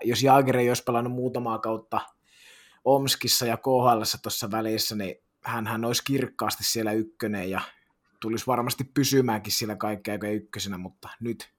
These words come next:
nyt jää kuitenkin Marloista muutamia kymmeniä pelejä, mutta ei, ei varmasti kukaan aktiivipelaaja, niin ei, ei tuu tota rikkomaan. Pa-,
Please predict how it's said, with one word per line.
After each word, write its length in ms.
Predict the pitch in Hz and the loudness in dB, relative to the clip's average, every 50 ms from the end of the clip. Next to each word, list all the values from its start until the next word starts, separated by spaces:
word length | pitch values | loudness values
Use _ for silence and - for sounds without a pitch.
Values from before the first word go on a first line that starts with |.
| _ _ _ _ _ _ _ _ _ _ _ _ _ _ _ _ _ _ _ _ _ _ | _ _ _ _ _ _ _ _ _ _ _ _ _ _ _ _ _ _ _ _ _ _
nyt 240 | - 147 151 147 - | -4 -4 -4 -2 2
jää 220 | 135 143 147 147 127 | 6 6 6 6 6
kuitenkin 400 | 143 156 151 147 147 139 143 151 | 4 2 2 2 2 0 0 0
Marloista 640 | 151 151 147 143 143 143 139 135 123 - - 123 110 - - - | 4 4 6 6 6 4 4 4 2 2 0 -2 -4 -4 -6 -6
muutamia 420 | 139 139 143 131 131 123 127 120 | -4 -4 -2 -2 -2 -2 -2 -2
kymmeniä 440 | 120 - 127 120 120 117 120 120 117 | -2 -2 -4 -4 -2 -2 -2 -2 -2
pelejä, 480 | 113 - 123 120 117 113 104 98 82 87 - - - - _ _ _ _ - _ - | -2 -2 0 0 0 0 0 -2 -4 -6 -8 -12 -20 -20 _ _ _ _ -20 _ -12
mutta 380 | 107 107 - - _ - - - - - _ _ _ _ _ - - - - - - - _ _ _ _ _ - | -10 -10 -10 -10 _ -8 -8 -8 -10 -16 _ _ _ _ _ -20 -20 -20 -20 -20 -20 -20 _ _ _ _ _ 2
ei, 340 | 143 139 131 135 135 - | 4 4 4 4 4 4
ei 100 | 143 135 | 4 6
varmasti 380 | 135 139 147 160 160 - - 143 | 6 6 6 6 4 4 2 0
kukaan 360 | 139 - 139 127 147 135 123 | -2 0 2 6 6 8 8
aktiivipelaaja, 680 | 120 - - - 127 120 113 95 - 110 110 104 104 101 | 6 4 0 0 2 2 2 2 2 0 2 2 0 -2
niin 200 | 104 98 101 110 | -2 -2 0 0
ei, 380 | 110 107 101 98 82 - _ _ _ _ _ _ _ - | 0 0 -2 -4 -6 -8 _ _ _ _ _ _ _ -2
ei 140 | 110 110 104 | -2 -2 -2
tuu 180 | 107 110 104 | -2 -4 -6
tota 340 | - - 113 95 95 104 95 - - - _ _ _ - _ _ _ _ _ _ _ - - | -4 -6 -8 -6 -4 -4 -4 -4 -6 -12 _ _ _ -20 _ _ _ _ _ _ _ -8 -2
rikkomaan. 500 | 123 120 104 - - 127 113 123 160 156 | 0 0 0 0 -2 0 4 4 4 6
Pa-, 440 | - 180 143 120 123 135 - - | 6 6 6 6 4 -2 -12 -20